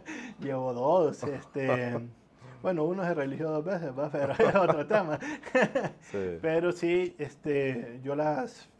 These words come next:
Speaker 1: primeras caricaturas sí hice una como en el dos mil once, creo, de Pepe y, y Mel, pero no, solo una no puedes contar. Este, ya así como publicando y dibujando diario,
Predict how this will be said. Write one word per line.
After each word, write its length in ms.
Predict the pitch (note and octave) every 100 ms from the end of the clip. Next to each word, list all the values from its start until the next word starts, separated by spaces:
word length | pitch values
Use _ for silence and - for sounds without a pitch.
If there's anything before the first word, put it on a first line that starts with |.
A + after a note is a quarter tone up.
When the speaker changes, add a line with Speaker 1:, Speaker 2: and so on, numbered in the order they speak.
| _ _ _
Speaker 1:
primeras 400 | C3 B2 B2+ C#3
caricaturas 540 | D3 C3 C3 C3 C#3+ D3+
sí 100 | C3+
hice 280 | C#3+ C#3
una 280 | C3 C#3+ D3+
como 260 | C#3+ B2 A#2+
en 80 | A#2+
el 160 | A2+
dos 180 | A#2+ G#2
mil 580 | C3 B2+ B2+ A#2 A2 A2 B2+
once, 400 | C3 D3 - C3
creo, 320 | - B2+ A#2 - _ _ _ _ _ _ _ _ _ _ _ _ _ _ _ _ -
de 180 | B2
Pepe 340 | A2+ B2+ C3 C3
y, 300 | B2 A2 C#3+
y 60 | A#2
Mel, 260 | B2+ D3 D#3+
pero 260 | B2+ A#2 A#2+
no, 300 | B2 D3+ E3 - - - C3
solo 240 | C3+ C3
una 340 | B2 D3 E3
no 160 | C3 B2
puedes 240 | - C3 -
contar. 540 | B2+ A#2 C3 C3 D3+ - -
Este, 580 | C3+ B2 _ B2+ B2 B2
ya 360 | B2+ C#3 C#3+
así 260 | C3 - C#3+
como 280 | C#3+ A#2+ A#2+
publicando 680 | - C3 A#2+ B2 C3+ D3 C3+
y 40 |
dibujando 640 | A#2+ - C3 D#3 D#3+ D#3+ C#3
diario, 600 | C3+ D#3 F3+ F3+ F#3